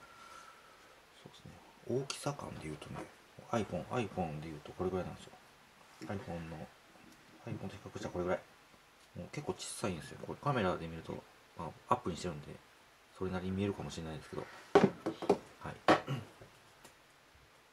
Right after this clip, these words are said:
これぐらいの大きさ感となっております。はい。それでは本日は、えーと、レゴのマインクラフトのキノコハウスという、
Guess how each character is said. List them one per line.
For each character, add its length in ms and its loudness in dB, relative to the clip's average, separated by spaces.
こ 60 -12
れ 60 -2
ぐ 80 -2
ら 60 -2
い 60 -12
の 80 -2
大 40 -4
き 80 -8
さ 100 2
感 160 2
と 120 6
な 60 6
っ 60 -4
て 140 -2
お 40 0
り 80 -4
ま 120 8
す。 220 -4
は 80 2
い。 60 -4
そ 80 -8
れ 60 -6
で 80 0
は 160 4
本 140 -2
日 220 -6
は、 320 4
え 260 2
ー 40 -10
と、 60 0
レ 120 8
ゴ 120 6
の 120 2
マ 180 6
イ 60 6
ン 60 2
ク 120 -6
ラ 100 6
フ 140 -4
ト 100 -2
の 260 4
キ 100 -2
ノ 100 4
コ 120 0
ハ 160 6
ウ 80 8
ス 140 -4
と 40 -2
い 140 0
う、 60 -4